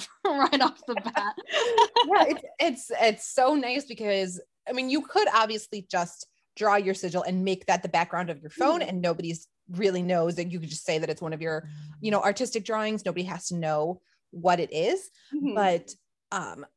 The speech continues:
Speaker 2: you can also hide it within a different picture using this website, and you will know that your sigil is in there, especially, um, if you do wanna use it on your phone, you can make that sort of, um, protection if you're trying to
Speaker 1: Mm-hmm.
Speaker 2: protect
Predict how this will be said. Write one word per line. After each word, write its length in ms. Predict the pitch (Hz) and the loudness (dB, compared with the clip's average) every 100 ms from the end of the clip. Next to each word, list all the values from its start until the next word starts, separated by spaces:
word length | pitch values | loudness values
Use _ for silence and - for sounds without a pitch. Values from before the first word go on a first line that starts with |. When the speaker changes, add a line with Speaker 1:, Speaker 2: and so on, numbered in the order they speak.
| _ _ _ _ | _ _ _ _
Speaker 2:
you 200 | 226 208 | -8 -6
can 400 | 185 - 240 220 | -6 -2 0 2
also 440 | 196 196 202 190 175 | 4 2 4 2 2
hide 360 | - - 202 | 0 0 2
it 180 | 185 165 | 0 0
within 560 | 190 185 _ - 220 208 | -2 -4 _ -2 -2 0
a 160 | 196 190 | -2 -2
different 360 | 185 180 170 | -2 -2 -6
picture 380 | - 190 - 165 | -6 -10 -6 -6
using 300 | 165 165 165 | -4 -4 -4
this 120 | 156 - | -4 -2
website, 520 | 160 165 135 123 - - | -2 -2 -4 -4 -8 -6
and 220 | 170 165 | -4 -2
you 160 | 185 285 | 0 2
will 140 | 233 | 4
know 160 | 202 170 | 4 2
that 100 | 156 | -2
your 80 | |
sigil 300 | 175 180 160 | -6 -8 -6
is 160 | 151 170 | -6 -6
in 120 | 254 262 | -4 -2
there, 180 | 254 | 0
especially, 560 | 233 - 175 170 170 170 _ _ - | -2 -4 -6 -6 -6 -8 _ _ -10
um, 120 | 170 | -8
if 100 | 165 | -6
you 60 | 208 | -4
do 120 | 311 | -2
wanna 160 | 320 240 | -2 0
use 160 | 220 | -2
it 80 | 202 | -4
on 140 | 190 175 | -4 -4
your 100 | 170 | -2
phone, 260 | 196 196 | -2 -2
you 80 | 180 | -2
can 200 | 185 170 | -6 -6
make 180 | 160 156 | -6 -4
that 160 | 147 | -6
sort 140 | - 143 | -4 -6
of, 140 | 131 - _ _ _ | -6 -10 _ _ _
um, 260 | - - - | -14 -12 -12
protection 640 | - 196 240 240 - 311 285 | -10 -4 -2 -2 -2 0 0
if 120 | - | -2
you're 100 | 175 | -6
trying 260 | 190 175 | -4 -4
to 420 | 165 247 160 156 214 | -4 -8 -8 -8 -12
Speaker 1:
Mm-hmm. 60 | 277 | -12
Speaker 2:
protect 440 | 185 - 247 - | -6 -2 -2 -2